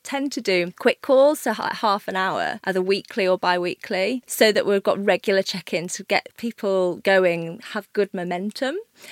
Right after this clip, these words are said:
Um, so we set your goals and then look at exercises like, what are your strengths? Like, what are your superpowers? Like, if you were a superhero,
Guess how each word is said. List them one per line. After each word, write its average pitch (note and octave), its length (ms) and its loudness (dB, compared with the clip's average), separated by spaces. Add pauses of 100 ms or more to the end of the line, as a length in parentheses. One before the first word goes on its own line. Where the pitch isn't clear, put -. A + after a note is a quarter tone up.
(160)
Um, F#3+ 260 6
so C4 100 -8
we C#4 40 -2
set - 220 6
your B3+ 100 2
goals A3+ 400 6
and A3 220 2
then A3 220 4
look A#3 260 0
at G3+ 320 4 (180)
exercises G3 680 4
like, F#3 200 4
what B3 140 6
are D4+ 40 4
your D4+ 120 4
strengths? - 500 -2 (160)
Like, G#3+ 140 2
what B3+ 200 6
are B3 200 8
your A#3+ 120 6
superpowers? G3+ 600 -2
Like, - 120 0
if - 140 -4
you C4+ 120 2
were B3 80 6
a A#3 40 6
superhero, E3 1080 -2